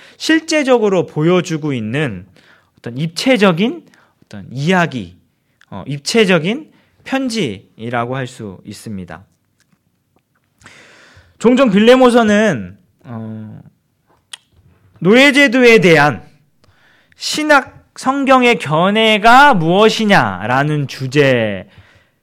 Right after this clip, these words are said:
가장 핵심 주제로 여겨져서 다뤄질 때가 있습니다. 네, 어떤 사람들은 이 빌레몬서를 근거로 해서 바울이 노예제도를 옹호하고 있다, 어, 라고 주장하는 사람들이 있습니다.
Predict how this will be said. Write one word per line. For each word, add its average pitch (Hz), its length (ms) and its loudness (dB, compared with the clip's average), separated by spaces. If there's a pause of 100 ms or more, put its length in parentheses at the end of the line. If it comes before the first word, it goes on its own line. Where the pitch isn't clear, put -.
(600)
가장 208 340 0
핵심 254 400 -4
주제로 135 460 -4
여겨져서 123 840 -6
다뤄질 117 1040 -8
때가 113 500 -6
있습니다. 98 640 -16 (680)
네, - 100 -10
어떤 196 320 2
사람들은 277 560 2
이 180 180 -4
빌레몬서를 214 1300 -2
근거로 190 580 -2
해서 165 540 -6 (380)
바울이 208 720 0 (400)
노예제도를 170 840 0
옹호하고 196 560 0
있다, 95 540 -12 (320)
어, 120 160 -12
라고 131 260 -6
주장하는 139 760 -6
사람들이 143 540 -8
있습니다. 98 580 -14